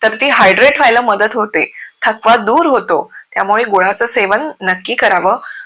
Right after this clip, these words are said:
हे दोन्ही पदार्थ थोडे उष्ण आहेत त्यामुळे पित्त प्रकृती किंवा तुम्हाला पित्ताचे त्रास होत असतील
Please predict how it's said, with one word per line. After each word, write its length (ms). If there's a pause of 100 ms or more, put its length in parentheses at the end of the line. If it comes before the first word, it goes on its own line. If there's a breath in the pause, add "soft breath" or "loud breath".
(200 loud breath)
हे 80
दोन्ही 280
पदार्थ 440
थोडे 280
उष्ण 320
आहेत 260 (360 loud breath)
त्यामुळे 400
पित्त 320
प्रकृती 600 (300 loud breath)
किंवा 260 (480)
तुम्हाला 260
पित्ताचे 520
त्रास 400
होत 180
असतील 380